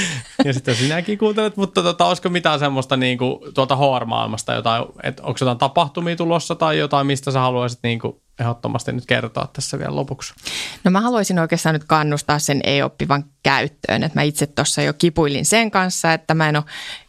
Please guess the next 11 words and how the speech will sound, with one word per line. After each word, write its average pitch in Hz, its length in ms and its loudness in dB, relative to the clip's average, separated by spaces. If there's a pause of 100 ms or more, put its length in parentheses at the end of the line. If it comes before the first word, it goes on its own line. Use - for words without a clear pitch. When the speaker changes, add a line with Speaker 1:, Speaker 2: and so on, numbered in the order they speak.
(180)
Speaker 2:
käynyt 156 320 2
siellä 151 240 2
suorittamassa 151 760 0
niitä 143 200 0
kursseja, 147 520 0
vaikka 143 220 0
mä 147 100 2
tiedän, 147 360 0
mitä 143 180 -2
siellä 147 420 0
on. 151 300 2